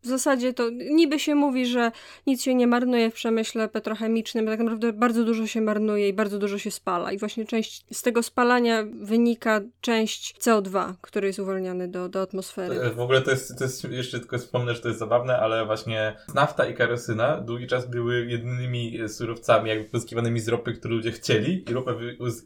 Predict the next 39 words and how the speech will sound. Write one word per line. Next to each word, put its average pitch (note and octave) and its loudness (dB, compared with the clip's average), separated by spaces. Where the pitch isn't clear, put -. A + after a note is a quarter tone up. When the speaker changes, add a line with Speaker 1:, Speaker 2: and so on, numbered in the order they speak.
Speaker 2:
pozyskiwano B2+ 2
już B2+ -4
od G2+ -8
bardzo C3 10
dawna, A2+ 8
e, A2+ 4
w - -2
sensie B2 4
od A2 0
bardzo G2+ 6
dawna. G2 4
Przez D#3 0
wiele F#3 6
lat E3 6
ją D3+ 4
pozyskiwano C#3 6
i E3+ -4
benzynę C3+ 2
się - -6
po C#3 -4
prostu, B2+ 0
e, B2+ 4
odparowywało C#3 10
albo C3 6
w B2+ -6
ogóle C3 4
wy-, A#2 0
wyrzucało. B2 8
Ona G#2 2
była A2+ 4
uważana A#2+ 2
za A2+ 8
zupełnie A#2 2
niepotrzebną, G2+ -2
co G2+ -4
jest - -8
dość G#2+ -2
zabawne. F2 0
Jakby G2+ -4